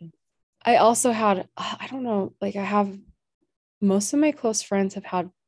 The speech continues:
Speaker 2: problems conceiving. And so it felt very personal. Like, it
Speaker 1: Mm-hmm.
Speaker 2: felt like it was a way of giving back, you know?
Speaker 1: Yeah.
Speaker 2: And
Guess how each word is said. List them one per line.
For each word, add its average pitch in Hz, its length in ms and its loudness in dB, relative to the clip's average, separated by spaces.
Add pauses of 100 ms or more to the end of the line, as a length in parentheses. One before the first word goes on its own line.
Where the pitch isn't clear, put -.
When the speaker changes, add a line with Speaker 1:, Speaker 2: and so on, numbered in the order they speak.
(460)
Speaker 2:
problems 175 480 -4
conceiving. 180 540 -2
And 175 120 -2
so 190 180 0
it 117 180 0
felt 196 280 0
very 180 200 0
personal. 202 580 -2 (420)
Like, 233 160 2
it 175 120 4
Speaker 1:
Mm-hmm. 160 60 -12 (100)
Speaker 2:
felt 214 200 4
like 202 240 2
it 202 140 0
was 196 340 -2 (1160)
a 220 80 4
way 202 240 4
of 185 120 -4
giving 196 280 -4
back, 208 340 -4 (380)
you 285 80 0
know? 302 180 0
Speaker 1:
Yeah. 156 500 -8
Speaker 2:
And 202 300 -4